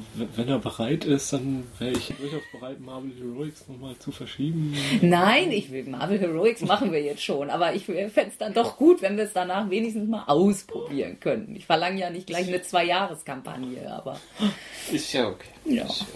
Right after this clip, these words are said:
Speaker 3: okay.
Speaker 2: So. Ist das jetzt deutlich geworden
Speaker 3: Ja,
Speaker 2: hier?
Speaker 3: du hast dich, du hast dich ordentlich <laughs> aufgeregt. Das
Speaker 2: So.
Speaker 3: ist, stimmt schon.
Speaker 2: Aber die Kategorie war doch noch gar nicht.
Speaker 3: Dann ma-, nehmen wir sie jetzt.
Speaker 2: Okay.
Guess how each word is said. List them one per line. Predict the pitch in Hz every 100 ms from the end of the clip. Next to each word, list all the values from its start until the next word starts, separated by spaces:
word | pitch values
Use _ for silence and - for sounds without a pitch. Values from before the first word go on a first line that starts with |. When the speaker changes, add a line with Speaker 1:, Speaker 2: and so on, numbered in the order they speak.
| -
Speaker 3:
okay. | - - - - - - -
Speaker 2:
So. | - - - - 196 - - - - _
Ist | 220 247
das | 247
jetzt | 240 -
deutlich | 226 240 226 214
geworden | 202 175 175 156 160
Speaker 3:
Ja, | 160
Speaker 2:
hier? | 151
Speaker 3:
du | 165
hast | 156
dich, | 156 170
du |
hast | 175 180
dich | 185
ordentlich | 185 185 185 208
<laughs> |
aufgeregt. | 156 135 - 104 98 90 - - 123
Das | -
Speaker 2:
So. |
Speaker 3:
ist, | 107 -
stimmt | 131 117 -
schon. | -
Speaker 2:
Aber | 175
die | 175
Kategorie | - 208 202 202 202
war | 202 220
doch | 190
noch | 147
gar | - 131
nicht. | 123 131 - - -
Speaker 3:
Dann | 131 147
ma-, | -
nehmen | 151 160
wir | 143 123
sie | 113
jetzt. | 87 - - - -
Speaker 2:
Okay. | 190 185